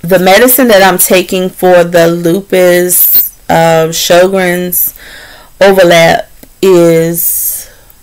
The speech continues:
hydroxychloroquine, or some people may call it Plaquenil.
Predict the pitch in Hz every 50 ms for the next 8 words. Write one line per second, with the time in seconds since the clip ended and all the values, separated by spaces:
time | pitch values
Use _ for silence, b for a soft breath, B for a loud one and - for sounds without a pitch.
0 | _ _ _ - _ _ _ _ - - - - - - _ - - - - 180
1 | 185 180 175 175 170 170 - - - 180 170 175 - - 180 180 180 180 180 180
2 | - 185 175 175 175 175 175 165 160 160 160 160 160 160 160 165 - - 165 160
3 | - 180 175 175 165 165 170 165 156 156 151 - 175 160 160 160 156 - - -
4 | 170 170 - - 175 165 160 160 160 170 170